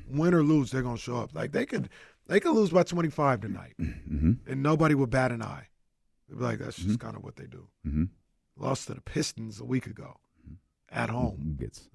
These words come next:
Speaker 2: Beat the Nuggets. Nobody bat an eye on the Nuggets game.
Speaker 1: Mm-hmm.
Speaker 2: So it's just, it's really, it, it's not, uh, ability with them. It's just putting all my trust into what this team could be. And that can change.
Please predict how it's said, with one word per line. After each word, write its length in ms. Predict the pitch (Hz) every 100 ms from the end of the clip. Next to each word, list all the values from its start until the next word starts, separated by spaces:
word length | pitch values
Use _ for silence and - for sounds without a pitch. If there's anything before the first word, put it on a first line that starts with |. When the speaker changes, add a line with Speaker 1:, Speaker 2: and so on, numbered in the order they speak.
| 120
Speaker 2:
Beat 160 | 131 127
the 100 | 139
Nuggets. 400 | 139 120 151 135
Nobody 380 | 131 135 143
bat 240 | 120 139 135
an 60 | 131
eye 280 | 139 139
on 220 | 139 139 - - - -
the 100 | 143
Nuggets 360 | 143 135 104 -
game. 300 | - - _ -
Speaker 1:
Mm-hmm. 220 | 67 64 - _ _
Speaker 2:
So 380 | - 127 120 107 _ _ _ _ _ _ _ - -
it's 160 | 147
just, 180 | 196 185 - - 147
it's 160 | 156
really, 320 | 208 226 214
it, 320 | 190 160 156 160
it's 200 | 147 170
not, 260 | 180 180 -
uh, 300 | - 139 131 -
ability 520 | 127 110 151 160 156
with 160 | 151
them. 220 | 151 151 135
It's 120 | 123
just 420 | - 135 123 - _ _ _ _ _ _ _
putting 320 | - 156 135
all 200 | 127 131
my 160 | 120 113
trust 400 | - 135 120 -
into 160 | 107 104
what 220 | 113 107
this 140 | 107
team 220 | - 104 101
could 120 | 113
be. 240 | 127 - 151
And 160 | 151
that 180 | 170 180
can 120 | 202
change. 560 | - 139 127 120 127